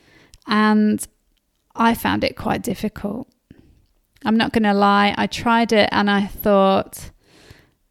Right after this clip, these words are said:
"This was quite uncomfortable." I couldn't really get settled. The class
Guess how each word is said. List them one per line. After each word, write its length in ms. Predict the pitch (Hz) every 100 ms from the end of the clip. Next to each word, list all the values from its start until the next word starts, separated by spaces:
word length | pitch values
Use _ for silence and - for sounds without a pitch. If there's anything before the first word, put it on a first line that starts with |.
| _
"This 320 | 196 202 -
was 140 | 226 -
quite 280 | 247 233
uncomfortable." 1000 | 226 202 - 214 - 240 214 214 214 214 -
I 100 | 202
couldn't 360 | - 202 208 220
really 240 | 214 196
get 240 | 202 190
settled. 1120 | - - 240 - - 233 226 220 220 220 - - - - - - - _ _ _ _ _ - - _
The 100 | 214
class 760 | - 240 220 214 - - -